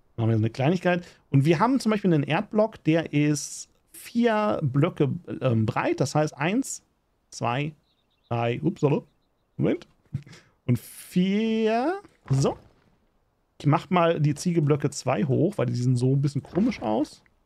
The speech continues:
So. Gucken, ob ich den auch mal drehen kann, ob das hier reingeht. Ja, ich werd's mal so verwenden.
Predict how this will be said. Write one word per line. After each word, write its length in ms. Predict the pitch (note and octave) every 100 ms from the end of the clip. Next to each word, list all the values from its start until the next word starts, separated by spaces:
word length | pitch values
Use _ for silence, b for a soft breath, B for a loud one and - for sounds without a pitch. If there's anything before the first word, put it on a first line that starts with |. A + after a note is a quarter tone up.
| _ _ _ _ _ _ - - - - - _ _
So. 420 | B2+ B2 C#3 G3+ A#4 _ _ - _ _ _ _ _ _ _ - _ _ _ _ _ _ _ _ B B - _
Gucken, 200 | C#3+ C#3+
ob 80 |
ich 60 | A#2+
den 100 | B2+
auch 200 | A2 -
mal 260 | A#2+ A2 A2
drehen 320 | A#2+ C3 D#3+
kann, 200 | - C#3
ob 120 | B2
das 160 | A2+ -
hier 160 | A2+
reingeht. 600 | A#2 F3 G#3 A3 G#3+ - _ _ _ _ _ _ _ _ _ _ _
Ja, 80 | C#4
ich 80 | C4
werd's 160 | G3+ E3
mal 140 | C#3+
so 100 | C3
verwenden. 680 | - B2 A2 C#3 D3+ C#3+